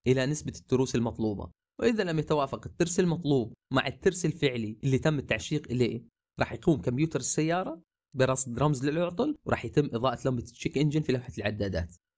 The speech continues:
وأخطر ثلاث علامات قد تظهر عند وجود خلل في أحد هذين الحساسين بتشمل ما يلي. أولا، خشونة عند التعشيق للترس المطلوب، أو عدم القدرة على التغيير بين التروس، فبدون إشارة حساسات السرعة راح يعجز كمبيوتر السيارة البي سي إم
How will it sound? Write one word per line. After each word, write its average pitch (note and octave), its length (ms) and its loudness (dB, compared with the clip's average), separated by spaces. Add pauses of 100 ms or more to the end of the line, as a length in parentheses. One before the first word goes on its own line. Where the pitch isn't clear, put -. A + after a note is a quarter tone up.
وأخطر A3+ 220 2
ثلاث D#3+ 340 0
علامات C3 400 0
قد - 200 -4
تظهر A2+ 360 0
عند A2+ 140 -4
وجود C3 220 -2
خلل C3+ 260 0
في - 160 -6
أحد C3 240 -2
هذين C#3 240 0
الحساسين E3+ 600 -2
بتشمل B2+ 340 2
ما A2 100 0
يلي. D#2+ 280 -4 (340)
أولا، B3+ 220 4
خشونة F3+ 380 -2
عند D3+ 160 0
التعشيق - 440 -2
للترس - 340 -2
المطلوب، A2+ 540 0 (300)
أو A#2 120 4
عدم B2+ 260 2
القدرة A#2+ 280 -2
على A#2+ 140 -2
التغيير C#3 480 0
بين B2+ 200 0
التروس، - 600 -4 (360)
فبدون C#3+ 360 2
إشارة C#3+ 320 -4
حساسات D3 460 0
السرعة A#2+ 640 -2 (120)
راح C#3 140 0
يعجز D#3 300 0
كمبيوتر D3 400 2
السيارة B2 520 0
البي A2 180 -2
سي - 180 -4
إم F3 300 0